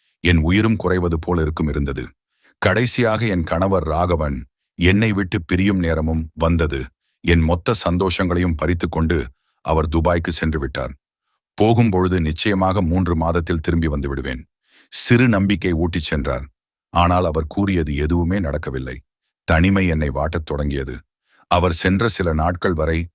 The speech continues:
நடைபெணமாக வாழ்ந்து கொண்டிருந்தேன். எதுவும் பிடிக்காமலும் யாரிடமும் பேசாமலும் உள்ளுக்குள் அழுது கொண்டிருந்தேன்.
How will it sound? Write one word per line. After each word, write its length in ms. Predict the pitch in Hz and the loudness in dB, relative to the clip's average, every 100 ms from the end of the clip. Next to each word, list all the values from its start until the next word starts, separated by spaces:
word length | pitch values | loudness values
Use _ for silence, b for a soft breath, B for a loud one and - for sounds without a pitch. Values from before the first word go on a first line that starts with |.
| - | -2
நடைபெணமாக 760 | 78 85 104 92 90 85 82 | 0 2 2 0 0 0 0
வாழ்ந்து 300 | 76 78 80 | -2 -2 -2
கொண்டிருந்தேன். 600 | 78 78 73 69 67 64 - b b b | -2 -4 -2 -4 -6 -12 -18 b b b
எதுவும் 540 | 80 87 95 107 113 92 | 0 2 4 2 0 0
பிடிக்காமலும் 680 | 95 104 113 101 92 95 98 104 | 0 0 0 0 2 0 -2 -6
யாரிடமும் 680 | - 80 80 92 90 90 90 78 | -2 0 2 2 2 2 0 -2
பேசாமலும் 640 | 80 80 90 80 78 71 73 _ _ | -2 0 0 0 -2 -2 -6 _ _
உள்ளுக்குள் 480 | - 82 92 85 90 | -2 2 2 2 0
அழுது 280 | 73 82 82 | 0 0 0
கொண்டிருந்தேன். 600 | 78 73 69 65 67 69 | -2 -4 -4 -4 -8 -12